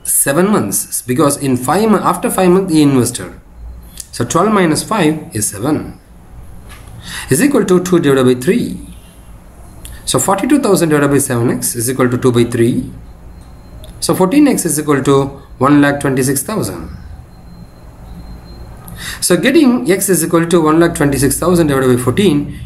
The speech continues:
you got the answer as nine thousand. So Arun have invested nine thousand, uh, for seven months, and Venkat have invested three thousand five hundred for twelve months.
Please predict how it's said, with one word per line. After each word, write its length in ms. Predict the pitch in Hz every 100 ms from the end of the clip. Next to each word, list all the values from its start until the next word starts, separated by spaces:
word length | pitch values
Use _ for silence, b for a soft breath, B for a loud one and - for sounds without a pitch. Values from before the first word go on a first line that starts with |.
| -
you 80 |
got 200 | 101 127
the 120 | 147 156
answer 340 | 139 131 135
as 560 | 131 131 - - - -
nine 280 | 104 123 123
thousand. 580 | 117 123 175 - - - - - - - B B B B
So 140 | - 160
Arun 300 | 175 254 311
have 140 | 185
invested 500 | 160 160 240 - 160
nine 280 | 147 131 131
thousand, 680 | 131 131 131 147 135 - B B -
uh, 140 | 117
for 240 | - 135
seven 320 | 123 - 208 202
months, 520 | 120 131 - - - - -
and 180 | 107 107
Venkat 300 | 196 247 214
have 100 | 160
invested 440 | 151 151 151 -
three 120 | 180
thousand 320 | 214 214 180
five 140 | 165 139
hundred 280 | 131 131 -
for 180 | 120
twelve 240 | - 110 110
months. 640 | 202 - - - - -